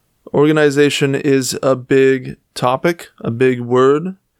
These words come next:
in the Feldenkrais method, and I'll definitely talk about that in future episodes. The point here is that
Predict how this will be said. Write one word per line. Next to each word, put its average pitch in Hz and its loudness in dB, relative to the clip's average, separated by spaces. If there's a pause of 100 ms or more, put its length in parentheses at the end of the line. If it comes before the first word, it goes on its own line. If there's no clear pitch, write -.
(140)
in 127 -2
the 117 0
Feldenkrais 127 0
method, 127 -4 (260)
and 120 -2
I'll 113 2
definitely 131 -2
talk 120 -2
about 117 -2
that 113 -2
in 110 -4
future 131 -2
episodes. - -4 (1080)
The 123 0
point 180 -2
here 135 0
is 117 0
that 117 0